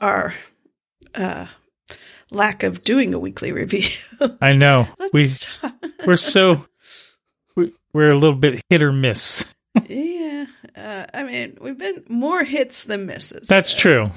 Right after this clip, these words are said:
Speaker 2: That is very true.
Speaker 1: Um, and I wanted to talk today. So over the weekend, I went to Seattle,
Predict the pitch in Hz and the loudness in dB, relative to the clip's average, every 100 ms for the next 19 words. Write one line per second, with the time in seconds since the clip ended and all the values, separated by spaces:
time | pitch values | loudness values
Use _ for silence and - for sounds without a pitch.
0 | - 156 147 131 127 117 110 117 101 - | 4 6 6 6 6 6 4 2 0 -4
1 | _ _ _ _ - 202 202 196 202 214 | _ _ _ _ -4 -2 0 -2 -4 -8
2 | 196 190 - 220 208 202 202 - 220 240 | -12 -16 -6 0 2 2 0 0 2 2
3 | 262 254 208 214 208 196 - - 202 196 | 2 -2 -4 -6 -4 -4 0 0 0 -4
4 | 185 - - - - 123 - - - _ | -4 -8 -8 -6 -4 -6 -6 -16 -18 _
5 | - 196 233 240 104 107 - _ _ - | -4 -2 -2 -2 -2 -4 -8 _ _ -20
6 | - - - 202 208 - 226 262 285 240 | -10 0 4 4 4 2 2 2 0 0
7 | 196 196 196 180 196 208 208 - - 190 | -2 -2 -4 -6 -6 -8 -12 -14 -8 -8
8 | 196 185 190 - - - - - - 71 | -6 -8 -4 -4 0 2 2 0 -4 -8
9 | - 277 | -8 -10